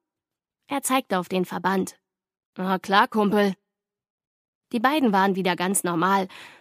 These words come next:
doch ich fühlte mich noch immer schrecklich. Du legte mir beim Fahren die Hand aufs Knie.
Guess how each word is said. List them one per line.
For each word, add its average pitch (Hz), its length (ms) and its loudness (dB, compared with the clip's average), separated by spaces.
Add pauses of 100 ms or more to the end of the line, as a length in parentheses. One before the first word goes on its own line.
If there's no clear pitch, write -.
(220)
doch - 160 -12
ich - 220 -6
fühlte 233 240 -2
mich 196 200 -2
noch 190 160 -6
immer 202 280 -2
schrecklich. - 680 -8 (640)
Du 285 220 0
legte 202 280 0
mir 190 100 2
beim 180 200 0
Fahren 202 360 0
die 175 120 -4
Hand 190 180 -4
aufs - 240 -6
Knie. 190 320 -2